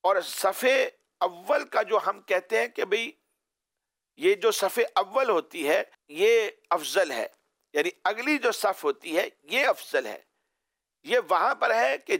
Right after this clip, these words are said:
جہاں پر نماز جنازہ کی بات نہیں ہوتی، یعنی غیر نماز جنازہ میں۔ اور جنازہ کے اندر جہاں جنازہ ہوتا ہے وہاں پر صف اول جو ہے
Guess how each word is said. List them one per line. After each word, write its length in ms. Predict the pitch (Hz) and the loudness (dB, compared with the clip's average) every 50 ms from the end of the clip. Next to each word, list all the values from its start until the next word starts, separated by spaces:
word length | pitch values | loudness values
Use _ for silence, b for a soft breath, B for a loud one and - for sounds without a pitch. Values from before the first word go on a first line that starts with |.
| 131 | 0
جہاں 260 | - 190 170 208 240 240 | 0 0 2 2 0 0
پر 160 | - 240 220 | 0 -2 0
نماز 340 | 190 185 175 190 202 226 202 151 | 0 2 2 2 2 0 0 -2
جنازہ 320 | 156 156 170 180 196 240 262 262 - | 0 2 2 2 2 2 0 0 0
کی 100 | 120 - | 0 2
بات 280 | 156 156 147 - - | 2 2 2 0 -4
نہیں 140 | 139 123 107 | -12 -12 -12
ہوتی، 280 | 104 - - - 147 135 _ _ _ _ _ _ _ _ _ _ _ _ _ _ _ _ | -14 -16 -16 -20 -20 _ _ _ _ _ _ _ _ _ _ _ _ _ _ _ _ _
یعنی 200 | - 180 214 220 185 - - 156 | -2 0 2 2 0 0 0 2
غیر 260 | 185 202 220 240 254 262 269 262 | 4 4 4 4 4 2 2 2
نماز 320 | 254 226 208 214 208 196 202 185 165 | 0 0 2 2 2 2 2 2 2
جنازہ 360 | 156 139 127 120 123 104 92 101 | 2 2 0 0 -2 -4 -6 -6
میں۔ 80 | 101 - _ _ _ _ _ _ _ _ _ _ _ _ _ - | -12 -20 _ _ _ _ _ _ _ _ _ _ _ _ _ 0
اور 120 | 160 165 147 - - | 0 0 0 0 -2
جنازہ 480 | 156 156 175 180 190 190 - - 302 247 - | 0 2 4 2 2 2 2 0 0 0 0
کے 120 | - 226 | -2 -2
اندر 260 | 196 170 156 156 135 120 | -2 0 -2 -2 -2 0
جہاں 200 | - 160 151 156 147 127 | -2 -2 0 0 -2 -2
جنازہ 360 | 135 131 135 135 - - 262 269 | -2 0 2 0 2 0 0 0
ہوتا 280 | 254 196 - - - 180 | 0 -2 -2 0 0 0
ہے 60 | 185 175 156 | 0 0 0
وہاں 220 | 156 165 185 - | 0 2 2 0
پر 140 | - - 214 | -2 -4 -4
صف 260 | - - 190 175 - 226 - - _ _ | -2 -2 -2 -2 0 -2 -4 -4 _ _
اول 500 | 185 175 175 175 175 196 247 240 220 - - _ _ _ _ _ _ _ _ _ _ | -2 -2 -2 -4 -2 0 0 0 0 -4 -10 _ _ _ _ _ _ _ _ _ _
جو 120 | - 170 | 0 2
ہے 100 | 175 190 | 2 2